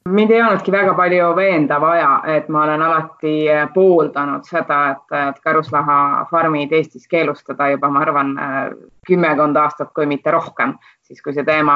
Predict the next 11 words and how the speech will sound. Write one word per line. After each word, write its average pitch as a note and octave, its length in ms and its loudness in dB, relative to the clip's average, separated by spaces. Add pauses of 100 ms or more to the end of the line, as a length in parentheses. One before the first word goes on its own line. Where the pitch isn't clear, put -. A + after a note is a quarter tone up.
minu, C#3+ 220 0 (100)
minu D3 160 0
jaoks C#3+ 320 -2
oluliseks D3 560 0
sai. F3 320 0 (160)
Ma D#3+ 180 2 (140)
ei, D#3 160 2
äh, D3+ 300 0 (640)
poolda D#3 960 4
midagi, D3+ 640 0
mis, C#3+ 240 -6